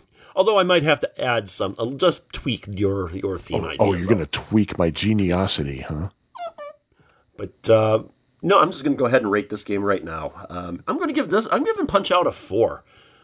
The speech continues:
Speaker 1: Um, it's a fun game. Like I said, they just, Nintendo just hit all the right notes on this one, I thought. And this is, uh, like I said, their crowning achievement.
Speaker 2: Hmm.
Speaker 1: They did everything right on this one. And, um,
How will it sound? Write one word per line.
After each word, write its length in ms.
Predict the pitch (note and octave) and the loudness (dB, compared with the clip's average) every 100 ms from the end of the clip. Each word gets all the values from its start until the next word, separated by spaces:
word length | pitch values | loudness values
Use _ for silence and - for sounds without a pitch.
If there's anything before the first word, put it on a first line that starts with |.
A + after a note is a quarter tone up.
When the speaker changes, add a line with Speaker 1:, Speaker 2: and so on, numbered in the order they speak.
| _ _ | _ _
Speaker 1:
Um, 340 | A#2 A#2 A#2 - | 0 2 2 0
it's 120 | - | -4
a 60 | - | -2
fun 300 | - F#3+ F3+ | 2 2 4
game. 360 | C3+ B2+ C3 - | 2 2 0 -4
Like 140 | B2 | -6
I 40 | |
said, 260 | A#2 B2+ A2 | -2 -2 0
they 80 | G#3+ | -2
just, 320 | G4+ - - | -2 -4 -4
Nintendo 460 | A#2+ A3 A3 C4+ F3 | -4 -4 -2 -2 -2
just 180 | B2+ | -2
hit 160 | D3+ E3+ | -2 0
all 280 | A#2 C3+ F3 | 2 4 4
the 120 | A#2+ | 2
right 220 | A2+ B2+ A#2 | 2 2 2
notes 300 | G#2 F#3+ F2+ | 0 0 -2
on 140 | D#2 | -6
this 180 | D#2+ - | -6 -8
one, 120 | D#2+ | -10
I 100 | D#2+ | -12
thought. 260 | D#2+ - - | -10 -8 -2
And 60 | |
this 140 | C3+ D#3 | 0 0
is, 220 | B2+ - | -2 -2
uh, 100 | B2 A#2+ F#2 | -4 -4 -4
like 120 | G2+ | -2
I 60 | A2+ | -2
said, 340 | - C#3 F#2+ _ _ _ _ _ _ - | 2 2 2 _ _ _ _ _ _ -8
their 100 | F3 | -2
crowning 320 | F#3+ G3+ G3+ | 2 4 4
achievement. 400 | G3 F#3+ G3 - - _ _ _ - | 0 -4 -4 -6 -8 _ _ _ -12
Speaker 2:
Hmm. 120 | G2+ - | -12 -10
Speaker 1:
They 100 | - | -6
did 160 | C#3 D#3 | -2 2
everything 340 | D3+ D3+ E3 C#3+ | 4 2 0 4
right 220 | C#3+ G3 | 4 4
on 140 | D#2 | -2
this 220 | D2+ - | -6 -8
one. 180 | E2 D2 - _ _ _ _ - | -10 -14 -16 _ _ _ _ -8
And, 380 | G2+ G2+ G#2 G#2 | -4 -4 -2 2
um, 500 | G#2+ G#2 G#2 G#2 | 2 2 0 -4